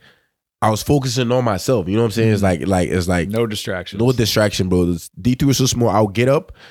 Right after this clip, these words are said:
Speaker 1: I'll run miles
Speaker 2: Mm.
Speaker 1: before going to class.
Speaker 2: Yeah.
Speaker 1: You know what I'm saying? We'll run miles, and then me and him will go out to the field, right?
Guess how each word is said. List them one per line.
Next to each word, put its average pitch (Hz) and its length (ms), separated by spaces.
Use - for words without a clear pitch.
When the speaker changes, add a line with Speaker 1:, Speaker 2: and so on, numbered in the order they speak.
Speaker 1:
I'll 110 180
run 117 280
miles 139 600
Speaker 2:
Mm. 104 220
Speaker 1:
before 131 360
going 117 200
to 107 80
class. - 540
Speaker 2:
Yeah. 95 340
Speaker 1:
You 107 80
know 117 60
what 117 40
I'm 110 40
saying? 117 300
We'll 113 160
run 151 180
miles, 120 460
and 107 100
then 117 100
me 131 120
and 127 100
him 120 100
will 113 140
go 107 160
out 127 140
to - 100
the 147 80
field, 120 300
right? 123 300